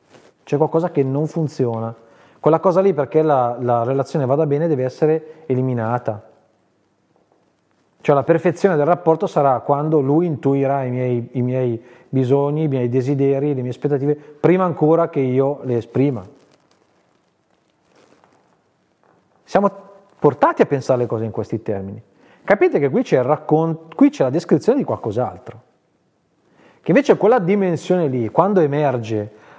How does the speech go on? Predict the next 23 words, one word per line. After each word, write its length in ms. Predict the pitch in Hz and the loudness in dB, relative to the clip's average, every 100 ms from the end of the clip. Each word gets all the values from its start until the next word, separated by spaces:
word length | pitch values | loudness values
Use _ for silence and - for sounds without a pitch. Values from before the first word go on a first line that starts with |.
| - | 0
la 60 | 127 | 2
dimensione 440 | 151 147 - 196 | 2 0 0 0
di 140 | 156 | 0
carenza 680 | - 147 151 175 143 - 117 | 2 2 2 0 -4 -4 -4
dell'altro, 840 | 110 110 113 101 104 - 107 123 - _ _ _ _ _ - | -2 -4 -6 -8 -14 -10 -8 -10 -14 _ _ _ _ _ -20
sia 220 | - 226 | 2 2
nei 140 | 311 175 | 4 2
termini 260 | 151 165 | 2 2
di 80 | 147 | 0
quello 160 | 147 143 | 0 0
che 100 | 135 | -4
sa 140 | 123 | -6
fare, 260 | - 117 110 | -4 -4 0
ma 120 | 156 | 0
anche 160 | 240 | 0
nei 120 | 185 - | -2 0
termini 240 | 185 214 | 0 -2
proprio 380 | 190 - 185 196 | -4 -2 0 2
dei 100 | 143 | 0
bisogni, 460 | 143 131 170 131 | -2 0 -2 -2
che 100 | - | 0
ha 60 | 156 | 0
bisogno, 640 | 160 131 131 90 92 107 | 0 -2 -4 -6 -14 -16